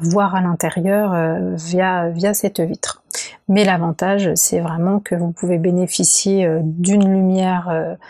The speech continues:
euh, naturelle dans votre entrée grâce à cette porte. Ça, c'est quand même cool. Quatrième conseil, euh, l'entrée doit être propre et elle doit sentir bon. Euh,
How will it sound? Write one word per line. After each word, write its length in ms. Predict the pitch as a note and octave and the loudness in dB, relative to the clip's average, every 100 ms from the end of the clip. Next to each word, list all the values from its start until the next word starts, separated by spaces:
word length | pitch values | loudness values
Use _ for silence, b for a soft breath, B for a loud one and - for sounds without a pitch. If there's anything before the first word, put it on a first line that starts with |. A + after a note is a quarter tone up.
| B B B - | B B B -4
euh, 140 | F3 E3+ | 0 4
naturelle 720 | F3+ F#3+ F#3 - F#3 F#3 E3+ | 4 2 0 -4 -2 0 0
dans 160 | F#3 F3 | 0 0
votre 320 | F3+ - F3 | -2 -4 -6
entrée 340 | E3 - G#3 | -6 -2 0
grâce 340 | F#3+ G3 F#3+ - | 0 -2 -4 -2
à 60 | |
cette 240 | - F#3 - | -2 -4 -2
porte. 500 | G3 G3 - E3+ E3+ | -2 -2 -2 -2 0
Ça, 240 | - F3 | 0 0
c'est 180 | - F3 | -2 -2
quand 140 | F3+ | -4
même 200 | F3 F3+ | -4 -6
cool. 280 | - - - _ _ _ _ _ _ _ _ _ _ - - B B B B B _ - | -6 -6 -8 _ _ _ _ _ _ _ _ _ _ -12 -12 B B B B B _ -2
Quatrième 480 | C4+ C4+ - G#3 F#3+ | -2 0 0 0 0
conseil, 680 | F3 E3+ - - G3+ G#3+ - - A3 | -2 0 2 2 2 0 -2 -6 -2
euh, 240 | F#3 E3+ | 0 2
l'entrée 520 | F3+ G3 G3+ - B3+ | 2 2 0 0 0
doit 200 | A3 G3 - - | 0 0 -2 -4
être 340 | - - F#3+ - | -4 -2 -6 -6
propre 640 | - - F#3+ A#3 - - | -8 -2 0 0 -2 -4
et 80 | F#3+ | -2
elle 160 | G3 E3+ | 0 0
doit 280 | F#3+ G3 | 0 0
sentir 760 | G#3+ - G3 A3 - - F3+ F#3 E3+ | 0 0 0 -2 -4 -4 -2 0 0
bon. 280 | D#3+ F#3+ D#3 - - B B B B B - | 0 0 -2 -10 -14 B B B B B -6
Euh, 440 | G3 F3+ F3+ F3+ | -2 0 -2 -2